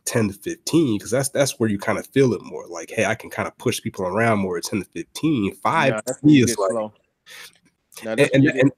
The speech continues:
Speaker 1: and
Speaker 2: that's
Speaker 1: that's
Speaker 2: when you
Speaker 1: my
Speaker 2: get slow.
Speaker 1: and, and that's my thing. So why even, i-, if five,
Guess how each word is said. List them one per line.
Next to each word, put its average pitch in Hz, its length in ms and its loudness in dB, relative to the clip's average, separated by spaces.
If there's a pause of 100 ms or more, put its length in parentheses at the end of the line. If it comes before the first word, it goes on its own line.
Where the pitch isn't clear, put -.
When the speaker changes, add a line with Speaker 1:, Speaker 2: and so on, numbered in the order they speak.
(320)
Speaker 1:
and 139 100 2
Speaker 2:
that's 151 140 0
Speaker 1:
that's - 20 -
Speaker 2:
when 135 80 -2
you 110 40 2
Speaker 1:
my 104 40 0
Speaker 2:
get 117 140 -6
slow. 127 280 -6 (240)
Speaker 1:
and, 139 160 0
and 135 120 2
that's 135 200 0
my 98 140 -2
thing. 170 300 -4
So - 140 -4
why 107 220 0
even, 113 500 0 (640)
i-, - 20 4
if 113 240 0
five, 139 420 0